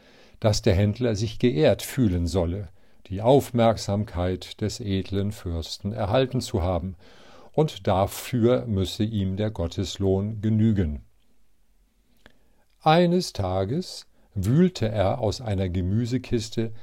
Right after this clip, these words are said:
eine exorbitant große, wohlgeformte und wunderschöne Porree-Stange heraus,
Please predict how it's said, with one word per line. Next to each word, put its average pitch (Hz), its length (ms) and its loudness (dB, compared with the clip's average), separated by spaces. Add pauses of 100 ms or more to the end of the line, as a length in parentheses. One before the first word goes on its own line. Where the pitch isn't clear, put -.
(100)
eine 92 480 -4
exorbitant 107 1400 0
große, 131 800 4 (420)
wohlgeformte 107 1080 8
und 104 460 -4
wunderschöne 127 1000 0
Porree-Stange 87 1000 -4
heraus, 90 500 0